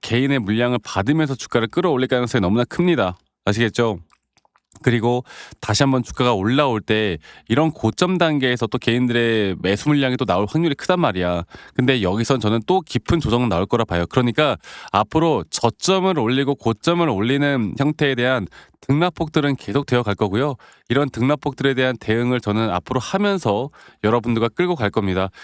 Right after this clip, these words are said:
예전처럼 그냥 아무런 대응도 없이 이 차 전지 이제 좋을 거라고 하니까 그냥 들고 가는 매매 방식은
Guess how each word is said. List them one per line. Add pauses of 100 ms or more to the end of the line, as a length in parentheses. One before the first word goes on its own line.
(200)
예전처럼 (200)
그냥
아무런
대응도
없이 (340)
이
차
전지
이제
좋을
거라고
하니까
그냥
들고
가는
매매
방식은